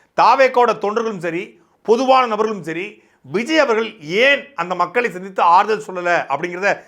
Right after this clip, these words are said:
கேட்டுக்கொண்டே இருந்தாங்க. இப்பொழுது விஜய் அவர்கள் அவர்களை சந்தித்து ஆறுதல் சொல்ல இருக்காரு, அவருடைய கண்ணீரை துடைக்க இருக்கிறார் அப்படிங்கிற செய்தி வந்திருக்கிறது. ஆனா விஜய் அவர்கள் கரூருக்கு போகல,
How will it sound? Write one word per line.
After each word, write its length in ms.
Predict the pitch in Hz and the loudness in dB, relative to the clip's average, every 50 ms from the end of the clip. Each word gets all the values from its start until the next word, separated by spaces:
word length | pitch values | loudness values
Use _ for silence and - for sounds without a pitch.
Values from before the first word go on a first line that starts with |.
| _ _ | _ _
கேட்டுக்கொண்டே 540 | - - 196 208 - 226 175 180 180 185 180 | -2 0 0 0 0 -4 -8 -6 -6 -6 -6
இருந்தாங்க. 420 | 156 147 147 143 143 156 185 - - _ _ _ _ - | -6 -6 -6 -6 -6 -6 -8 -8 -10 _ _ _ _ -6
இப்பொழுது 760 | 160 185 160 220 208 196 180 190 202 196 160 120 - - _ _ | -6 -6 0 0 0 0 2 0 0 0 0 -2 -6 -14 _ _
விஜய் 360 | _ 127 131 151 170 196 254 240 | _ -12 -10 -8 -4 0 2 2
அவர்கள் 360 | 208 190 170 165 175 185 180 - | 2 2 0 -2 -4 -6 -4 -4
அவர்களை 280 | 156 160 170 175 165 | -2 -2 -2 -4 -6
சந்தித்து 880 | - - 180 185 220 226 226 175 - 208 202 202 185 156 123 - - _ _ _ - | -6 -4 -4 -4 -4 -6 -10 -10 -8 -6 -4 -2 -2 -4 -4 -10 -14 _ _ _ -6
ஆறுதல் 500 | - 117 135 160 202 233 233 233 226 - | 0 2 4 6 6 4 2 0 -4 -6
சொல்ல 200 | - 180 170 165 | -8 -8 -8 -8
இருக்காரு, 540 | 165 160 151 139 131 127 123 113 98 - _ _ _ _ _ _ _ _ _ - | -8 -6 -8 -8 -8 -8 -10 -12 -14 -18 _ _ _ _ _ _ _ _ _ -2
அவருடைய 320 | - 170 214 233 226 - 220 | 2 2 2 4 2 0 0
கண்ணீரை 640 | - 185 220 254 277 277 269 254 240 220 190 - _ - | -2 -4 -2 0 0 2 4 4 2 0 -2 -12 _ -6
துடைக்க 380 | - 196 220 262 277 269 - 254 | -4 0 0 0 0 2 0 0
இருக்கிறார் 420 | 240 214 214 208 190 185 175 170 | 0 0 0 2 2 2 2 2
அப்படிங்கிற 340 | 165 151 160 190 180 185 175 | -2 -4 -4 -2 -4 -4 -6
செய்தி 280 | 165 175 180 185 190 185 | -4 -4 -6 -6 -4 -6
வந்திருக்கிறது. 640 | 165 156 147 147 139 139 123 127 165 202 196 - _ - | -8 -8 -10 -10 -10 -10 -10 -8 -8 -8 -10 -12 _ -2
ஆனா 640 | - 165 202 208 226 233 240 220 180 139 107 - _ _ _ _ _ _ _ | 0 0 2 2 4 4 4 4 2 0 -4 -8 _ _ _ _ _ _ _
விஜய் 380 | - 120 143 170 170 269 277 | -14 -6 -4 -2 0 2 2
அவர்கள் 500 | 269 247 226 190 180 185 180 170 - _ - - | 4 4 2 0 -2 -4 -6 -6 -12 _ -6 0
கரூருக்கு 460 | 180 202 254 285 294 285 226 208 226 156 | 2 2 4 4 2 0 0 -4 -8 -2
போகல, 600 | 185 180 165 165 160 156 156 143 110 98 - | 0 0 0 0 -2 -2 -2 -2 -4 -8 -12